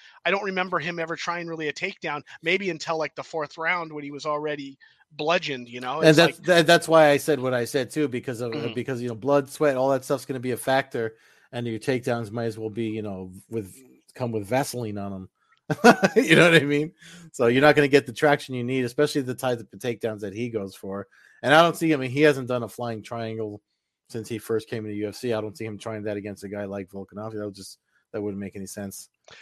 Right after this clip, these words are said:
Speaker 1: But maybe it's something like that that you have to do. I mean, I, I'm not
Speaker 2: Yeah.
Speaker 1: saying that you, you telegraph it, but, like, something like that might be what it takes for him to win a
Speaker 2: Mm-hmm.
Speaker 1: world championship. I
Speaker 2: Yeah.
Speaker 1: don't know if he can just stand there and bang and win one out. Um, it's gonna have to be,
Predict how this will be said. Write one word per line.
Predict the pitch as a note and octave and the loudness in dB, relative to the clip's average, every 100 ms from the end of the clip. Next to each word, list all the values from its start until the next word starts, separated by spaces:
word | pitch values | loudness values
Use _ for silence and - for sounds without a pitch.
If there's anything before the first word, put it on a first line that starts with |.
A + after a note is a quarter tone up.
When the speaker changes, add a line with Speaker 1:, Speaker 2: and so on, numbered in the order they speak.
| - | -2
Speaker 1:
But | F#3 | 2
maybe | F3 F3 G3 | 6 4 4
it's | G3 - | 0 0
something | G#3 F#3 F#3+ | -4 -4 -4
like | F3+ F3 - | -2 -2 -2
that | F3+ | -4
that | F#3+ | -4
you | E3 | -4
have | D#3+ E3+ | -2 -4
to | - | -8
do. | C#3+ D#3+ G#3 B2 | -12 -10 -6 -4
I | D#3 | -2
mean, | E3 | 2
I, | E3 | 2
I'm | F3+ | 2
not | G3 | 2
Speaker 2:
Yeah. | F#3 | 0
Speaker 1:
saying | - F#3 F3 E3 | -2 -2 -4 -6
that | D#3 | -8
you, | D3+ C#3+ | -10 -16
you | C#3 - | -20 -10
telegraph | - G#3+ G3 C3+ C3+ D#3 | -2 -2 -2 -6 -8 -10
it, | C#3+ | -10
but, | C#3+ - - - | -10 -12 -16 -6
like, | D3+ - | -4 -2
something | A3 A3 A#3 | -2 -4 -4
like | F#3+ F#3 - | -2 -2 -2
that | E3+ D3+ | -4 -2
might | D#3+ E3+ - | -2 -4 -6
be | F3+ | -12
what | D#3 D#3 | -8 -10
it | D3 | -10
takes | - D#3+ E3 - | -12 -12 -12 -16
for | D#3+ | -14
him | C#3 D#3+ D#3+ D#3 | -10 -8 -8 -12
to | - | -10
win | A2 A#2 | -8 -6
a | |
Speaker 2:
Mm-hmm. | C#3+ | -6
Speaker 1:
world | D3 C#3+ | -8 -6
championship. | D#3 D#3+ - B2 - G#2+ _ - G#2 | -8 -8 -12 -16 -16 -16 _ -10 -4
I | |
Speaker 2:
Yeah. | - | -4
Speaker 1:
don't | E3 E3+ F#3 | -2 -4 0
know | E3+ | 0
if | E3 | 0
he | D#3+ | -4
can | D#3 | -10
just | D3+ C#3 | -10 -10
stand | - D3+ D3+ D#3 | -10 -8 -8 -8
there | D3 | -10
and | C3+ | -8
bang | C3+ C#3+ D3+ | -4 -2 -4
and | C3+ | -6
win | C3+ C#3 | -12 -12
one | C3+ C#3 | -12 -6
out. | D#3 C#3+ - - - - | -4 -6 -8 -20 -20 -10
Um, | C#3+ C3 | -6 -6
it's | C#3+ - | -6 -6
gonna | D#3+ D3 | -2 0
have | D3+ - | -2 -6
to | C#3 | -16
be, | B2+ D#3 D#3 | -12 -12 -12